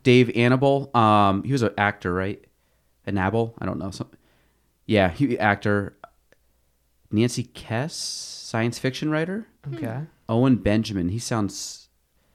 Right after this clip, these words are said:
Speaker 2: Comedian.
Speaker 1: comic. Yep. Michael Rispoli. Ris-, Sopranos. Tom Chapin, I knew. He's, his brother was actually Harry Chapin, uh,
Speaker 2: Oh.
Speaker 1: Cats in the Cradle.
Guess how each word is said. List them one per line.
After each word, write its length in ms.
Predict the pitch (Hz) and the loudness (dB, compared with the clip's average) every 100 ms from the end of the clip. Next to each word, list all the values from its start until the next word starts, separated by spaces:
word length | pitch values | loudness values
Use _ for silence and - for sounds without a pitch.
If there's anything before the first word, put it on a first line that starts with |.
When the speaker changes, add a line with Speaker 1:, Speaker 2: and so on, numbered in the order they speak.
| _ _ _ _ _ | _ _ _ _ _
Speaker 2:
Comedian. 400 | - 107 104 120 | -14 -10 -6 -6
Speaker 1:
comic. 800 | 139 - 113 104 104 92 87 - | -8 -6 -4 -2 -2 -2 -6 -8
Yep. 320 | 98 104 - - - _ | -6 -6 -6 -12 -20 _
Michael 420 | 101 104 107 127 110 | -10 -4 -4 -2 -4
Rispoli. 680 | 98 - - 95 107 120 123 - - _ _ _ _ | -4 -8 -8 -8 -6 -10 -12 -18 -20 _ _ _ _
Ris-, 220 | - 120 - _ _ _ - - _ | -10 -10 -10 _ _ _ -20 -20 _
Sopranos. 840 | - - - 104 113 127 135 127 - _ _ _ - | -10 -10 -4 -2 0 -2 -4 -8 -14 _ _ _ 2
Tom 180 | 131 123 | 6 6
Chapin, 340 | - 117 104 | 6 2 2
I 40 | |
knew. 160 | 90 92 | 0 0
He's, 220 | 101 - - - - - - | -2 -6 -14 -20 -20 -20 -4
his 160 | - 131 | 2 4
brother 320 | 110 127 156 | 10 10 10
was 160 | 107 101 | 6 4
actually 260 | 101 - | 2 0
Harry 220 | 95 123 - | 0 2 2
Chapin, 420 | 95 87 87 90 _ - | 0 0 -2 -4 _ -6
uh, 140 | 98 92 | -2 -2
Speaker 2:
Oh. 40 | |
Speaker 1:
Cats 280 | - 110 - | 2 2 4
in 60 | |
the 60 | 104 | 0
Cradle. 440 | 95 117 127 127 | 2 2 2 -2